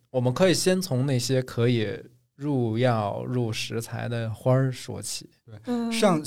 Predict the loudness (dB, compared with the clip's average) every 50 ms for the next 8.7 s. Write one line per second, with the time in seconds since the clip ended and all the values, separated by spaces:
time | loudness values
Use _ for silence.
0 | 0 0 0 0 2 2 2 2 2 0 0 -2 -2 -2 -2 -2 -4 -4 -4 -6
1 | -6 -4 -2 -2 0 0 0 -2 -2 0 -2 0 0 0 0 0 -2 -2 -2 -2
2 | -4 -4 -6 -6 -6 -4 -4 -2 0 0 0 0 -2 -2 -4 -6 -8 -8 -6 -6
3 | -6 -6 -4 -4 -4 -4 -4 -6 -8 -8 -6 -6 -6 -4 -4 -4 -4 -4 -4 -4
4 | -4 -4 -4 -6 -6 -8 -14 -20 _ _ _ _ _ -6 -2 -2 0 0 0 -2
5 | -4 -4 -4 -4 -4 -4 -6 -8 -14 _ _ _ -8 -6 -6 -4 -4 -4 -2 -2
6 | -2 -2 -2 -2 -4 -4 -6 -6 -6 -6 -6 -4 -2 -2 -2 -2 -2 0 0 -2
7 | -2 -4 -6 -6 -6 -8 -8 -6 -6 -4 -4 -2 -4 -4 -6 -8 -6 -6 -4 -4
8 | -4 -4 -6 -6 -6 -6 -6 -8 -10 -8 -10 -10 -10